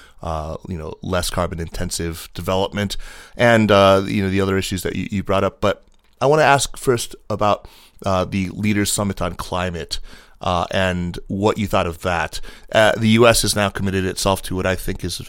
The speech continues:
a very ambitious target, uh, halving emissions by twenty thirty from tw-, two thousand five levels. Give us a sense of, of how ambitious or aggressive that goal actually is. I, I, I don't think that,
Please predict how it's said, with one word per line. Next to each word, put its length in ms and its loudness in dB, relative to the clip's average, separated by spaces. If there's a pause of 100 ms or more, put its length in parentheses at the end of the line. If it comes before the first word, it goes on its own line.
a 100 -4
very 340 -6
ambitious 380 -8
target, 420 -6
uh, 180 -6 (300)
halving 480 0
emissions 480 -8
by 140 -10
twenty 240 -8
thirty 260 -8
from 200 -10
tw-, 320 -12
two 80 -10
thousand 300 -6
five 260 -6
levels. 280 -4 (360)
Give 180 2
us 160 0
a 40 -6
sense 460 -2
of, 360 0
of 160 -2
how 320 0
ambitious 640 -2 (180)
or 300 0
aggressive 640 -2
that 240 -2
goal 240 -2
actually 340 -6
is. 140 -6
I, 160 -2
I, 160 -4
I 120 -4
don't 160 -4
think 200 -6
that, 200 -4